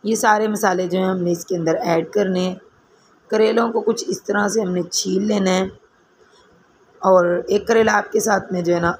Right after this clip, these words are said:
यहाँ से cutting कर रही हूँ। ये देख लें आप, इस तरह से हमने छुरी से इसकी बारीक बारीक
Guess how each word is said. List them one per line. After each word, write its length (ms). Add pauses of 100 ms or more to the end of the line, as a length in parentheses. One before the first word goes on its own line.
यहाँ 220
से 260 (180)
cutting 280
कर 180
रही 120
हूँ। 120
ये 160
देख 240
लें 120
आप, 260 (760)
इस 140
तरह 320
से 140
हमने 220
छुरी 260
से 120
इसकी 220
बारीक 320
बारीक 240